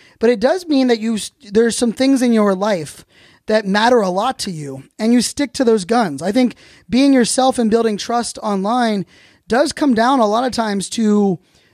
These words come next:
knowing when to compartmentalize, knowing when it, "Hey, maybe I shouldn't talk about this. It's not that big of a deal to me,"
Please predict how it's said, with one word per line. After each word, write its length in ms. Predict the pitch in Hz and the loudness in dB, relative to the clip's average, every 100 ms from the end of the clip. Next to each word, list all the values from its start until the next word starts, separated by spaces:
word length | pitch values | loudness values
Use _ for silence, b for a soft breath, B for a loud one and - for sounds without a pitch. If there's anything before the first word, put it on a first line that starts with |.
| _ | _
knowing 380 | 190 208 254 269 | 0 2 4 4
when 120 | 254 | 2
to 80 | 240 | 2
compartmentalize, 840 | - 220 233 233 214 190 160 147 | 0 -2 -4 -2 -2 -2 -6 -6
knowing 300 | 170 226 269 | 0 2 4
when 120 | 254 233 | 4 2
it, 120 | 208 | 0
"Hey, 140 | 202 | -2
maybe 260 | 175 214 302 | -2 -2 0
I 60 | |
shouldn't 300 | 247 - 240 | 0 -2 -6
talk 180 | 208 196 | -4 -4
about 220 | 185 185 | -4 -6
this. 220 | 180 180 196 | -6 -8 -8
It's 100 | 196 | -10
not 100 | 214 | -8
that 120 | 185 | -8
big 100 | 180 | -8
of 60 | 165 | -10
a 60 | |
deal 200 | 165 208 | -6 -6
to 60 | 185 | -6
me," 280 | 160 147 | -10 -14